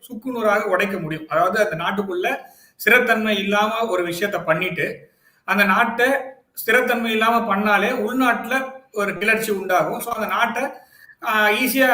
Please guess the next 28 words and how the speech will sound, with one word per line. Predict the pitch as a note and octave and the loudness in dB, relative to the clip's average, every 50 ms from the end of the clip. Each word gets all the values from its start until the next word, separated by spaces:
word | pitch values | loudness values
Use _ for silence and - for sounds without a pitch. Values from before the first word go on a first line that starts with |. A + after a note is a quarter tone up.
| A3 G#3 F#3 F3+ - - | 4 2 0 -4 -6 -4
ஆ, | F3+ F#3+ G3+ - - G#3 G3+ G3+ G#3 - | -2 -2 -2 -2 -2 -6 -6 -6 -8 -6
நம்ம | - G3 - - A#3+ | -2 0 0 2 2
சொல்றபடி | A3 A3 A#3 A#3 A#3 A#3 A#3 A#3 A3+ | 2 2 2 2 2 2 0 0 0
கே-, | - A3 A3 A3 A3 G#3+ - - | 0 0 0 0 -2 -4 -10 -6
கேட்க | - G#3 G#3+ A3 A3+ G#3+ | 0 2 2 4 4 2
வைக்க | G3 G3 G3 F#3 | 0 0 -2 -4
முடியும் | F3+ F#3 F#3 G3+ G#3+ G3+ | -6 -4 -2 -2 -2 -2
அப்படிங்கறத | F#3 E3+ - G3 F#3+ F3 D#3+ E3 A#3+ C#4 | -2 -4 -4 -4 -4 -2 -2 -4 -4 -4
மேற்கத்திய | C#4 B3 B3+ A#3+ B3 A#3 A3 A3 | -4 -2 -2 0 0 0 0 0
நாடுகள் | G#3 G3 F#3+ F#3+ G3 A3 B3 - | 0 0 0 0 0 -2 -2 -4
பல | - F3 F3+ G3+ A3 | -2 -2 0 2 2
நாடுகள்ல | A3 G3+ G3 G#3 G#3+ G#3+ G#3 G3 G3+ A3+ | 2 2 2 2 2 2 2 0 0 -2
செஞ்சாங்க. | - - G3 F#3+ G3 G#3+ G3+ - - - - - _ _ _ _ _ _ _ _ _ _ _ _ _ _ _ | -4 -4 -6 -4 0 0 0 0 -2 -8 -12 -16 _ _ _ _ _ _ _ _ _ _ _ _ _ _ _
So | _ - C4+ | _ 4 4
அதை | C4+ A#3+ A3+ A#3 B3 B3+ | 6 6 8 6 6 6
வச்சு | B3+ B3+ - C#4+ | 6 4 4 0
பார்க்கும்பொழுது, | - B3 A#3+ B3+ B3+ B3 A#3 A3+ A3 G#3+ G3 G#3+ B3+ C#4 - - - - - - - - - | 0 0 0 0 0 -2 -4 -2 -2 -2 0 0 0 -2 -2 -4 -8 -14 -20 -20 -20 -20 -20
so | - - A#3 A#3+ B3+ B3 - - | -10 -4 -2 0 0 0 0 -2
அந்த, | - - F#3+ G#3 A#3 A#3+ A#3 A#3+ B3 B3+ B3+ | -2 -2 -2 0 0 -2 -4 -2 0 0 0
அந்த | B3+ B3+ - - G3 A#3 A#3 A#3+ | 0 -2 -2 -2 -2 -2 -2 -2
கண்டினியூவேஷனா | - G#3+ G#3+ A3 - C#4 C#4 C#4 C4 B3+ B3 A#3 A#3+ A#3 A#3+ A#3+ A#3+ | 0 0 0 2 0 0 0 2 4 4 4 2 2 0 0 0 0
தான் | B3 B3 A#3+ | 0 0 0
வந்து | A3+ G#3 G3+ A3+ A#3 A#3 | -2 -2 -2 -2 -2 -2
ரஷ்யா | G3+ G3 G3 G3 - A#3+ A#3+ A#3+ | 0 0 -2 0 0 2 4 4
மீதும், | A#3 A#3 G#3+ G#3+ G3+ G#3 A3 C4 C4 - - - G3 | 4 2 0 -2 -2 -2 -2 -4 -6 -8 -10 -6 -2
ஆ, | F#3 F3+ F3 | 0 0 0
ஈரான் | E3+ G3+ A#3 B3 A#3+ A#3 A3+ | 0 0 2 2 2 2 2
மீதும் | G#3+ G3+ G3+ A3 B3+ C4 | 0 -2 -4 -4 -6 -6